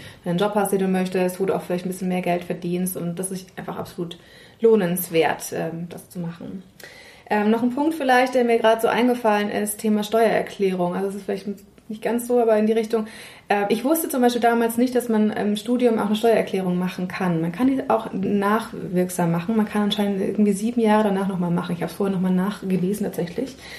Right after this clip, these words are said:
Ähm, und zwar kann man da alles Mögliche ansetzen. Also wenn man umgezogen ist für Studium, die Semesterbeiträge, wenn es welche gibt, Fahrtkosten et cetera. Und das ist wirklich, ähm, keine große Arbeit, einfach mal einzureichen, ist auf jeden Fall sehr sinnvoll.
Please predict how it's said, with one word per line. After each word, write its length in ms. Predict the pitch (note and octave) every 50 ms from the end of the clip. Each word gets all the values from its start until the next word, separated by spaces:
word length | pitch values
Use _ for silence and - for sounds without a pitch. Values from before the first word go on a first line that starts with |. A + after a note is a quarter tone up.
| - - - - - -
Ähm, 440 | - G#3+ G#3+ G#3+ G#3+ G#3+ G#3+ G#3+ G#3+ G#3+
und 120 | G#3 A3
zwar 320 | G#3+ - - G#3 G#3 A3+ A#3+
kann 160 | - B3 A#3+
man 80 | A#3+ A3
da 80 | G#3+
alles 240 | - - A3+ A3 -
Mögliche 340 | A3+ B3 A#3+ B3 A#3 A3+ -
ansetzen. 380 | G3+ G#3+ G#3+ G3+ F#3+ G3 -
Also 160 | F#3 F#3+ F#3+ F#3
wenn 80 | G3
man 160 | G#3 G3+ G3
umgezogen 480 | G3 A3 B3 B3 B3 B3+ A3+ A3 G#3 F3
ist 140 | - G#3 -
für 100 | - G#3+
Studium, 480 | - - G#3+ G#3+ G3 G#3 G3+ G3 G3+
die 60 | G3+ G#3
Semesterbeiträge, 840 | G#3+ G#3+ G#3+ A3 A#3 - B3 A3+ G#3 G#3 G#3 G#3 - G#3+ G3+ G3
wenn 140 | G3 G3 G3+
es 140 | G3+ G3+ -
welche 160 | - F#3+ G#3 G#3
gibt, 320 | - G3+ G3+ F#3+ F#3+ -
Fahrtkosten 720 | - - A3 A3 A#3 A3+ - - - G#3 G3+ - - G#3
et 80 | G3 -
cetera. 440 | - G#3+ G3+ - G#3 G#3 G#3 A3+ B3+ B3 - - - - - - - - - -
Und 140 | G#3 G#3 G#3
das 120 | G#3+ G#3+
ist 140 | A3+ G#3+ A3+
wirklich, 480 | A3+ A#3 A3+ A#3+ A3 G#3 A3 D#4 - -
ähm, 380 | - G3+ G3+ G3+ G3+ - G#3 - -
keine 340 | - - A3 A#3+ A#3+ B3 A#3
große 520 | A#3+ - G#3+ G#3+ B3 C#4 B3 - - -
Arbeit, 540 | - F3+ G#3+ A3+ A3 G#3+ G#3+ G#3 G#3 G#3 A3
einfach 220 | F#3 F#3+ G#3+ G3+ G3
mal 120 | G3+ F#3+
einzureichen, 800 | - F#3+ G3+ G#3+ G#3+ G#3+ G3 - D#3+ E3 E3+ F#3+ F#3+ - G#3+ G3+
ist 140 | F#3 -
auf 180 | G3 F#3 - -
jeden 220 | F#3+ F#3 F#3 F#3
Fall 320 | F#3 - E3+ E3+ D#3+ - F3
sehr 240 | - G3 F#3 F#3 F3
sinnvoll. 560 | F#3 F3+ F#3 F3+ - - F3 F3 F3+ G#3+